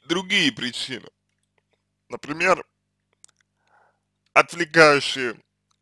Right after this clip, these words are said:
факторы, на которые вам, ну, достаточно сложно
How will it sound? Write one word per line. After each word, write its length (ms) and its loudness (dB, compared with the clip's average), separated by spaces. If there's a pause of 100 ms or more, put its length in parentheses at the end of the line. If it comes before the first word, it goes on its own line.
(180)
факторы, 760 -2 (1400)
на 140 -10
которые 560 0 (100)
вам, 520 2 (520)
ну, 280 -8
достаточно 880 -2 (220)
сложно 760 -6